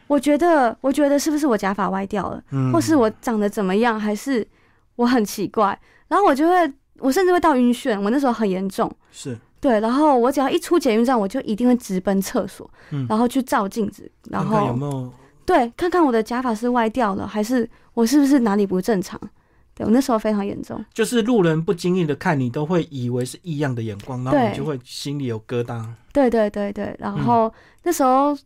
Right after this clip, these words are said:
Speaker 1: 连出门都会很痛苦，而且那时候我也很常，譬如说我自己照的镜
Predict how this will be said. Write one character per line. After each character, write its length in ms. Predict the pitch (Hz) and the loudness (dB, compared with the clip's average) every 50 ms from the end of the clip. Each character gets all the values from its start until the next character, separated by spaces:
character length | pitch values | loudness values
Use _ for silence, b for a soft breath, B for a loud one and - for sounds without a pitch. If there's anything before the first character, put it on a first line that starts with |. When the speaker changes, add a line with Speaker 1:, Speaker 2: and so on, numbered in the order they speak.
| _ - | _ 0
Speaker 1:
连 200 | 233 226 226 240 | 0 2 2 0
出 240 | - - - 277 269 | -2 -2 2 4 4
门 200 | 254 214 202 202 | 4 4 0 -2
都 120 | - 208 | -4 -4
会 260 | 208 214 220 202 196 196 | -2 -2 -2 -2 -4 -6
很 200 | 190 - 208 185 | -8 -6 -6 -6
痛 240 | 180 - - 208 170 185 | -4 -4 -4 -4 -4 -6
苦， 160 | - - - | -8 -6 0
而 120 | - 233 302 | 2 2 4
且 140 | 302 339 302 | 4 4 4
那 120 | 262 285 | 4 4
时 80 | 277 277 | 2 2
候 80 | 233 | 2
我 60 | 220 214 | 2 2
也 60 | 220 | 2
很 200 | 214 220 202 185 | 0 0 0 -2
常， 280 | - - 208 185 180 | -2 -4 -4 -2 -2
譬 100 | 190 233 | -2 0
如 80 | 233 208 | -2 -2
说 120 | - 208 185 | -2 -2 -4
我 60 | 190 | -4
自 120 | - - 220 | -4 -6 -6
己 60 | 190 | -4
照 180 | - 214 202 190 | -2 -2 -2 -2
的 80 | 196 | -4
镜 180 | 185 - 202 | -4 -4 -4